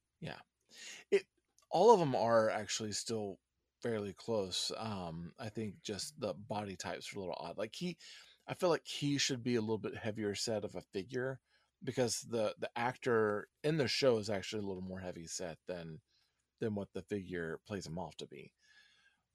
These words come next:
But, you know, keeping with a lot of the molds and trying to keep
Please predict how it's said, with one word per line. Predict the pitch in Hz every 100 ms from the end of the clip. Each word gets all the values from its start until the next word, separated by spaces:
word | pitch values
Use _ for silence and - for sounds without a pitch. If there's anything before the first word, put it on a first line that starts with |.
| _ _ _ _
But, | - 110 117 104 - -
you | 139
know, | 123 101 -
keeping | - 143 135 123 113
with | 104 101 98
a | -
lot | 107 101
of | 92
the |
molds | 90 107 110 113 -
and | 98
trying | 104 87
to |
keep | - 104